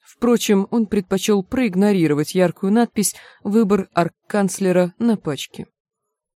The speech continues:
Когда он вернул пачку хозяину,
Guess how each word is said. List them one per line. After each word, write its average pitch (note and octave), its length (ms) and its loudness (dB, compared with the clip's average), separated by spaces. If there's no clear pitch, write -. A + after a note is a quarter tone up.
Когда G3+ 380 2
он G#3+ 140 4
вернул G3 400 2
пачку E3+ 360 -2
хозяину, A#3+ 600 0